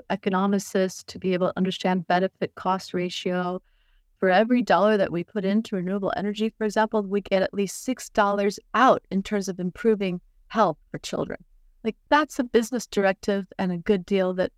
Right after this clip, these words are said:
we should all know about. We also work with government policymakers. We need to make sure that we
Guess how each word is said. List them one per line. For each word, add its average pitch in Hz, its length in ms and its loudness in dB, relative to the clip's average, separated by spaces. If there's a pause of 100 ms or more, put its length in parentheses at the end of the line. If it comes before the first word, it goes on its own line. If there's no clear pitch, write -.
(100)
we 226 160 -4
should 220 220 0
all 196 180 2
know 170 200 -4
about. - 260 -12 (560)
We 214 100 6
also 240 320 4
work 208 220 2
with 190 180 -10
government 240 560 0 (320)
policymakers. 233 1040 0
We 208 140 -2
need 208 260 2
to - 120 0
make 214 180 0
sure 214 240 0
that 208 140 -2
we 202 260 0